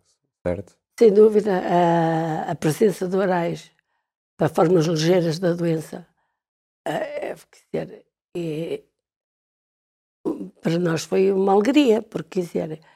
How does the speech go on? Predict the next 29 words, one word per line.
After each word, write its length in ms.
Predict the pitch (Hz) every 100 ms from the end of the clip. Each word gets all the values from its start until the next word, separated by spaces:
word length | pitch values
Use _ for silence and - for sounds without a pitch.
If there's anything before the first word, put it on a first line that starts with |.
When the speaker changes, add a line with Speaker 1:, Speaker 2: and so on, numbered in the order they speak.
| _ _ _
Speaker 2:
é 120 | 185 196
um 280 | 196 196
diagnóstico 560 | 214 233 220 214 180 -
inicial, 440 | 185 175 220 214 247 233 233 - _ _ _ _ _ 147
por 120 | -
vezes 300 | 165 185 165
é 80 | 160
agressivo 640 | 156 - - 196 262 262 175
e 80 |
temos 360 | 160 - 175 160
de 80 | 180
dar 280 | 175 170 165
medicação 560 | 165 160 160 156 165
agressiva, 480 | 151 - - 190 226 - _ _ _ -
mas 180 | 269
por 160 | - 208
outra, 260 | 196 220 -
outras 300 | 190 214 175
vezes 380 | 208 220 202 226
não 260 | 247 240
é 80 | 214
assim 220 | - 208
tão 120 | 185
mau. 360 | 240 240 196 - _ _ _ _ _ _ _
E, 340 | 233 226 180 - _ _ _ _ _ _ _ -
eh, 200 | - 175
quando 160 | 202 190
nós 340 | 185 196 180
baseamos 720 | 175 196 196 214 185 175 165